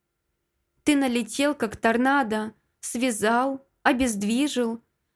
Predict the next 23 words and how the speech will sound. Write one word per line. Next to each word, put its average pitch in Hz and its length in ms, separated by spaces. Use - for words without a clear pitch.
затянул 277 680
внутрь 247 440
воронки. 233 840
Теперь 285 400
я 240 160
ещё 220 240
больше 214 340
запуталась». 220 880
«Навязала 254 640
себя, 240 680
дочь». 254 680
«Что - 280
за 285 160
глупости 277 520
ты 226 140
говоришь, 240 500
Доминика?» 233 800
морщусь 233 600
я. 226 360
«Я 262 240
же 254 180
люблю 254 460
тебя». 214 560